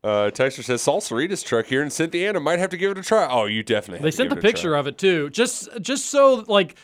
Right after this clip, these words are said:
Speaker 2: if you're going to a Salsaritas outside of Louisville, they're not our Salsaritas,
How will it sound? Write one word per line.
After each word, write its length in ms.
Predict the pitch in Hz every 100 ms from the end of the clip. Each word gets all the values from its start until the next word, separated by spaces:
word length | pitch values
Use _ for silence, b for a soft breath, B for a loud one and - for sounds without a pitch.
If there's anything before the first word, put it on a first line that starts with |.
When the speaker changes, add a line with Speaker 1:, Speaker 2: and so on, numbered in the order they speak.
| b 196
Speaker 2:
if 120 | 180
you're 100 | 226
going 260 | 294 349
to 120 | 277 220
a 40 |
Salsaritas 760 | - 202 196 180 156 160 165 147
outside 560 | 139 156 - 143 147
of 80 | 127
Louisville, 680 | 117 127 139 135 156 160 151 _ _ _ _
they're 260 | 156 165 185
not 360 | 190 196 - _ _ _ _
our 560 | 139 139 170 220 240 190 -
Salsaritas, 840 | 233 233 233 240 240 240 247 -